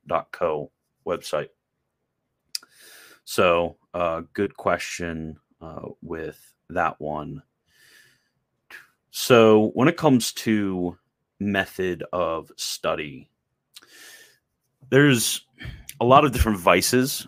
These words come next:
that are pretty common in our groups. Uh, this isn't me just coming up here to beat you over the head.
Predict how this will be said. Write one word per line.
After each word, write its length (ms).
that 120
are 40
pretty 220
common 560
in 100
our 140
groups. 640
Uh, 260
this 200
isn't 440
me 340
just 200
coming 220
up 140
here 180
to 240
beat 280
you 120
over 140
the 100
head. 320